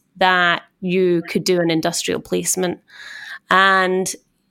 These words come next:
not being so fond of some of the placements that the university had put forward,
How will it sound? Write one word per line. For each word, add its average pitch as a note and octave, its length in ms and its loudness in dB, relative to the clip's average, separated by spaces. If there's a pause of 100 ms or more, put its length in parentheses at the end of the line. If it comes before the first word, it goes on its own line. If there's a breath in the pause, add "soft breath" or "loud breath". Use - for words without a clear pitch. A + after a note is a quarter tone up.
(120)
not G#3+ 380 -2
being F3+ 600 2
so G3+ 260 2
fond G3 640 0
of E3 140 0
some F3+ 180 0
of E3 100 -2
the F3 100 -2
placements F3+ 580 -2
that - 260 -2 (140)
the G3 80 0
university F3 840 2
had D#3+ 520 0 (320)
put - 220 -2
forward, F3+ 760 2